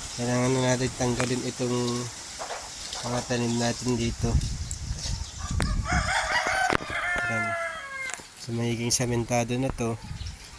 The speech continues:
Ah, mag-iisip na lang tayo ng bagong way kung paano natin tayo makapagtanim uli. Kasi pag tag-ulan, mga amisis,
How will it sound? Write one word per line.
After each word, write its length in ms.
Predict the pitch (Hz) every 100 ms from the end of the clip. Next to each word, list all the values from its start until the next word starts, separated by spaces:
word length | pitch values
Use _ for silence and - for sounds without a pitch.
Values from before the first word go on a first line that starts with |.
| - -
Ah, 180 | 113 117
mag-iisip 540 | 117 113 117 120 -
na 160 | 123 123
lang 80 | 120
tayo 180 | 127 120
ng 160 | 120 120
bagong 420 | 120 117 123 123 117
way 240 | 113 113
kung 220 | - 104
paano 240 | 110 110 113
natin 580 | 113 110 110 110 110 110 - - - - - - -
tayo 160 | 117 113
makapagtanim 720 | 113 110 107 110 113 110 113
uli. 240 | 113 113 107 - -
Kasi 240 | 113 127
pag 240 | - 117 113 -
tag-ulan, 480 | 127 - 123 120 117
mga 260 | 113 117 113
amisis, 560 | 117 113 - 107 -